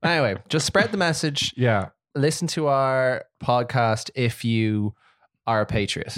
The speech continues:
Speaker 2: Yeah. If you're a patriot, listen to the podcast.
Speaker 1: Yeah.
Speaker 2: Uh, also, we would like some reviews. So if you just send us some reviews.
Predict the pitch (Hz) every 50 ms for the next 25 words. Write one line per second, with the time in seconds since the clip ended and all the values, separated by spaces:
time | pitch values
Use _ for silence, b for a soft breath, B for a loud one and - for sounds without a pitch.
0 | - - - 156 143 101 87 - - - 143 - 190 185 185 185 175 165 - 160
1 | 131 120 131 131 - 135 123 113 120 117 120 123 120 - 131 135 151 - - B
2 | B B B B B _ 143 143 135 135 131 131 127 127 123 139 160 175 160 -
3 | 175 160 151 151 135 131 143 143 143 139 139 139 123 - - - 123 117 117 107
4 | 92 107 110 127 156 180 175 151 - - 117 110 107 - 110 104 110 107 104 101
5 | 113 107 - - - - - - 120 117 113 107 - - 101 101 98 90 95 98
6 | 110 127 131 123 -